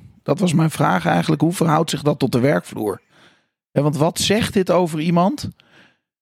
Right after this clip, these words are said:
Waarom vind je, vinden jullie theatraal gedacht, niet commando-, co-, commandowaardig, kan ik me nog wel wat bij voorstellen,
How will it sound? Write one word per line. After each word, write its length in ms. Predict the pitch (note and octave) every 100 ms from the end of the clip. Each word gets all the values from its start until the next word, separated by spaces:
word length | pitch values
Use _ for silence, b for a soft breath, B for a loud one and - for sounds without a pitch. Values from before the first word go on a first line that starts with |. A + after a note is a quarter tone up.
| _
Waarom 560 | - E3 G3+ G#3+ G3 F3
vind 300 | - F3+ E3
je, 140 | C3+ C3+
vinden 300 | - F3 D#3+
jullie 600 | C3+ E3+ F#3 A3+ G#4 - _
theatraal 680 | - F3+ D#3+ - - G#3+ G3+
gedacht, 420 | D#3 E3 F#3+ E3+
niet 180 | G#3 A#3
commando-, 400 | - E3 F3+ D#3 -
co-, 280 | D#3+ D#3 C3+
commandowaardig, 640 | D#3 D#3+ C#3+ E3 F3+ C#3
kan 140 | D#3+
ik 60 | D#3+
me 60 | E3
nog 140 | C#3+
wel 100 | D#3+
wat 160 | F3+ D#3
bij 100 | B2+
voorstellen, 600 | D3 F#3 - G3 G#3